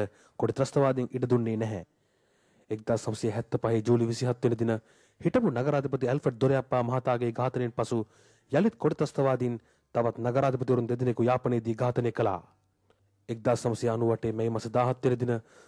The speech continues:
සරෝජිනී යෝගේශ්වරන් මහත්මියව ඝාතනය කළ කොඩි ත්‍රස්තවාදීන්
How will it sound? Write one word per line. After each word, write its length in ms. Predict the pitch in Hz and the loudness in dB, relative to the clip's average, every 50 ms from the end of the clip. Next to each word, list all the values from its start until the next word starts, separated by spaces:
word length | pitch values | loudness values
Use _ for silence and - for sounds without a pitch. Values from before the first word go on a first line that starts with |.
| _ - | _ -10
සරෝජිනී 520 | - - 160 202 247 226 226 233 214 151 | -4 0 2 2 2 2 2 2 2 4
යෝගේශ්වරන් 500 | 135 151 156 160 160 - - 160 156 143 | 4 2 2 2 0 0 0 0 0 0
මහත්මියව 460 | 123 123 139 151 - - 143 143 131 | 0 -2 -2 -4 -2 -2 0 0 0
ඝාතනය 380 | 120 131 135 147 - 147 139 131 | 2 0 0 0 0 0 -2 0
කළ 160 | - 135 127 | 0 0 0
කොඩි 180 | - 135 127 127 | 0 0 -2 0
ත්‍රස්තවාදීන් 640 | 135 127 - - 127 120 123 117 120 120 117 113 | -2 -2 -2 0 0 0 0 0 -2 -4 -4 -6